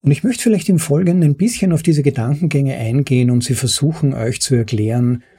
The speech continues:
Und mich würde natürlich wie immer sehr interessieren, was ihr davon haltet, wie ihr das seht, ob ihr eher progressiv und optimistisch Veränderungen von Bitcoin gegenüber seid, sozusagen sagt, im Zweifel eher ja, oder ob ihr da ebenfalls eine eher skeptische Haltung habt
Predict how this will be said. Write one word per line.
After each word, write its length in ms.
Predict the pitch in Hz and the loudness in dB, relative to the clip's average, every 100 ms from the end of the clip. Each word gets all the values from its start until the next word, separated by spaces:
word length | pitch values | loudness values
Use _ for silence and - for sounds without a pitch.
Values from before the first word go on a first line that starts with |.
| - | 0
Und 140 | 135 | 4
mich 180 | 143 123 | 4 2
würde 180 | 160 147 | 2 2
natürlich 400 | 131 143 131 123 | 2 2 2 2
wie 140 | 135 | 2
immer 160 | 170 143 | 2 0
sehr 260 | - 131 | 0 0
interessieren, 640 | 156 151 127 - 131 143 | 0 0 0 2 2 2
was 100 | 131 | 2
ihr 80 | 120 | 0
davon 380 | 117 107 117 98 | -2 -2 -2 -2
haltet, 500 | 113 143 147 139 - | -4 -4 0 0 0
wie 140 | 127 | -2
ihr 240 | 180 139 202 | 0 0 0
das 240 | 170 - | 0 -2
seht, 320 | - 165 139 | -2 -2 -4
ob 100 | 143 | -2
ihr 100 | 117 | -2
eher 380 | 127 113 123 120 - - - | -2 -2 -2 -2 -6 -14 -6
progressiv 1040 | 117 160 - 151 - 139 143 156 - - _ | -6 -4 -4 -2 0 0 0 -2 -6 -10 _
und 200 | - 123 | -2 -2
optimistisch 840 | 113 - 120 147 220 - 165 - - | 0 0 2 2 0 -2 -2 -4 -12
Veränderungen 720 | - 135 127 156 156 147 127 | -6 -6 0 0 2 2 2
von 240 | 120 123 104 | 0 0 0
Bitcoin 380 | 160 - 151 | -4 -2 -2
gegenüber 440 | 127 127 131 120 123 | 0 0 0 0 0
seid, 460 | - 110 113 123 - _ - | -2 -2 -2 -6 -14 _ -6
sozusagen 600 | - 113 131 - 113 120 | -4 -2 0 0 0 0
sagt, 300 | 127 117 - | -2 -4 -2
im 180 | 123 120 | -2 -2
Zweifel 460 | 113 104 131 143 | -4 -2 0 0
eher 280 | 120 107 104 | 0 -2 -4
ja, 400 | 98 117 185 220 - _ | -4 -4 -4 -6 -10 _
oder 280 | 160 208 185 | 0 2 2
ob 120 | 143 | 2
ihr 80 | 139 | 2
da 140 | 131 | 0
ebenfalls 640 | 120 127 175 156 123 127 123 | -2 -2 0 -2 -2 0 0
eine 160 | 123 | 0
eher 200 | 127 117 | 0 0
skeptische 680 | 117 - 156 - 185 - 127 | -2 -4 -8 -4 -4 -2 -2
Haltung 460 | 110 117 123 120 107 | -2 -2 -2 0 0
habt 320 | 107 - | -2 -8